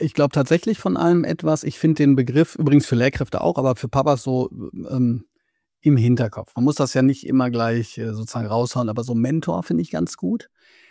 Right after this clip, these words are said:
Aber was man ja sowieso ist, ist ja immer Role Model. Ne, man ist ja immer Role Model. Und das find ich zum, also das kann man ganz konkret, äh, bei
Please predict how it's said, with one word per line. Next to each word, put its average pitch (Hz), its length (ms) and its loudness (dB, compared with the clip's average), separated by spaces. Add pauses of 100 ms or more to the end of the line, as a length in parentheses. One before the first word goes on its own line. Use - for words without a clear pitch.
(220)
Aber 135 200 0
was 143 160 0
man 156 140 4
ja 147 120 4
sowieso 139 520 2
ist, 202 140 0
ist - 180 -10
ja 139 120 -6 (100)
immer 196 300 2
Role 143 380 4
Model. 107 380 -4 (400)
Ne, 139 140 -6
man 147 140 -2
ist - 140 -8
ja 160 160 -6
immer 175 260 2
Role 131 260 0
Model. 110 300 -4
Und 127 120 -4
das 135 140 -6
find 175 160 -2
ich 151 100 -8
zum, 143 220 -6
also 135 180 -6
das 131 160 -4
kann 170 120 -2
man 156 140 4
ganz 160 200 0
konkret, 147 640 -2
äh, 139 240 -4
bei 127 340 -2